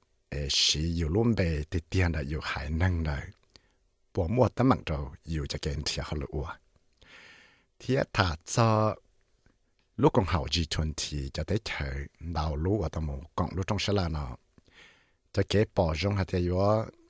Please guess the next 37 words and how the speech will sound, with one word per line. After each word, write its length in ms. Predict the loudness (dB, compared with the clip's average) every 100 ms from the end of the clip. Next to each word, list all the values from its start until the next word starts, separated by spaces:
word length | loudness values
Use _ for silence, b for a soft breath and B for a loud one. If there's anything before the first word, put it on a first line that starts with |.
| _ _ _ -4
thì 160 | 0 2 4
cả 80 | 2 2
tàu 180 | 2 4
nhiên 540 | 4 6 6 6 2
tàu 200 | 2 2
billion 420 | 2 2 2 0
dollars 320 | -2 -4 -2
cho 100 | 0
là 240 | 2 2 -2 -6
ba, 680 | -8 0 4 4 4 0 -6 -14 -12
ủa 220 | -8 -8 -4
chữ 220 | 0 0
cho 120 | 0
cái 80 | 0
mỏ 120 | 0 -2
sĩ 160 | -2 -4 -8
kỳ, 320 | -8 -8 -8 -12
họ 160 | -12 -8
để 100 | -8 -4
tế 180 | -4 -2
nó 120 | -4
chuẩn 280 | -6 -8 -8
gì 120 | -10
đó, 100 | -8
ủa 280 | -8 -8 -8 -6
tận 220 | -6 -2
đây 160 | -2 -2
là 100 | -4
lúc 120 | -4
năng 140 | -4 -4
bể 80 | -4
xua. 260 | -2 -2 -2 -8 _ _ _ _ _ _ _ _ _ _ _ _ _ _ _ _ B B B B B B
Ủa 100 | 4
trong 260 | 8 8 8
tàu 120 | 8
giờ 120 | 6
sau 180 | 6 6